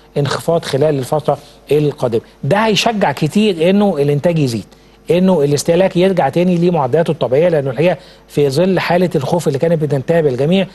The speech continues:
كان جزء مهم بيقبل على شراء أكثر من احتياجاته، تخوفًا إنه الأسعار هتتجه لمزيد من الارتفاع. فأتصور إن المسائل دي هتستقر،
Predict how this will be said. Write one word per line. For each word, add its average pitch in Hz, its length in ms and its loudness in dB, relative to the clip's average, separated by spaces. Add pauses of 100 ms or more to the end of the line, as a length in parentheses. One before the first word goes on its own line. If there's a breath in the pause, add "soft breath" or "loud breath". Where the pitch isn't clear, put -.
(180 loud breath)
كان 160 220 0
جزء 175 260 -2
مهم 156 320 0
بيقبل 151 400 0
على 165 200 2
شراء 165 320 -2 (340 loud breath)
أكثر 180 320 -2
من 151 200 -2
احتياجاته، 165 580 -2 (280 loud breath)
تخوفًا 151 580 0
إنه 160 380 0
الأسعار 147 400 0
هتتجه 151 340 -2
لمزيد 143 360 -2
من 165 160 0 (400 loud breath)
الارتفاع. 147 580 0 (300 loud breath)
فأتصور 160 640 -2
إن 220 80 0
المسائل 190 400 0
دي 165 160 0 (220 loud breath)
هتستقر، 180 720 -2